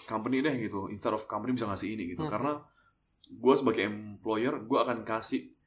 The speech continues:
Speaker 1: ke mereka reward yang sepantasnya gitu, ketika mereka bisa kasih significant value
Speaker 2: Hmm.
Speaker 1: atau impact ke company gua gitu.
Speaker 2: Iya,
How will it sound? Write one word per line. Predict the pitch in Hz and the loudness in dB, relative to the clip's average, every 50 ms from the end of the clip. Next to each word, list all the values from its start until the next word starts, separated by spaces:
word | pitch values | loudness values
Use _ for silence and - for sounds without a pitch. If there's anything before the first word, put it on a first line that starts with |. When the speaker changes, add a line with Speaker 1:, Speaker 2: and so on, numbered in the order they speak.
| _ _ _ _ _ | _ _ _ _ _
Speaker 1:
ke | _ - | _ -6
mereka | 107 107 107 107 131 131 | -2 -2 0 0 2 2
reward | 127 123 113 107 113 110 110 | 2 2 2 2 2 0 0
yang | 110 104 107 101 95 101 - - _ _ | -2 -6 -6 -6 -10 -12 -16 -20 _ _
sepantasnya | - - - - 107 107 107 113 113 - - 117 104 - | -12 -10 -2 2 2 2 4 2 0 0 0 -2 -2 -2
gitu, | 90 92 - - 98 | -4 -4 -4 -4 -4
ketika | 104 98 95 - 117 | -4 -4 -4 -2 -2
mereka | 107 104 107 131 | -2 2 2 2
bisa | 113 101 107 | 2 2 2
kasih | 98 101 95 - 107 | 0 0 2 2 0
significant | 90 - 101 - 104 98 98 101 98 95 95 | 0 0 0 0 0 0 2 2 2 0 0
value | 95 95 92 95 101 104 110 | 2 2 2 2 0 -2 -2
Speaker 2:
Hmm. | - 151 143 131 - - - - - | -2 -4 -4 -6 -10 -16 -20 -8 -4
Speaker 1:
atau | - - 82 95 | -4 0 2 4
impact | 90 104 104 98 92 92 - - | 4 4 2 2 2 0 2 2
ke | 95 87 | 0 2
company | 90 87 85 85 87 87 | 2 2 0 0 -2 -4
gua | 85 107 104 92 85 | -2 0 0 0 0
gitu. | 82 80 - - - - | -2 -6 -10 -12 -16 -8
Speaker 2:
Iya, | - 151 135 - | -4 -2 -2 -2